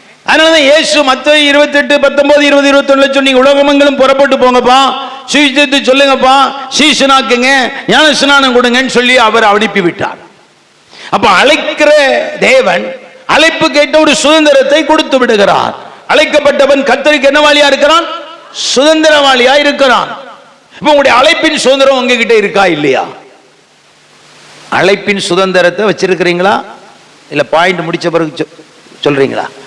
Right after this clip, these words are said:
வச்சிருக்கீங்களா, இழந்துட்டீங்களா? அழைப்பின் சுதந்திரம்.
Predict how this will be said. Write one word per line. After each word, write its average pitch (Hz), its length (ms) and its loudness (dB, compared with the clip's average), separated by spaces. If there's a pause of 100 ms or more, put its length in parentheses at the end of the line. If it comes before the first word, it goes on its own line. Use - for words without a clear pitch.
(120)
வச்சிருக்கீங்களா, 160 480 0
இழந்துட்டீங்களா? 156 500 -2 (880)
அழைப்பின் 165 520 -2
சுதந்திரம். 120 720 -4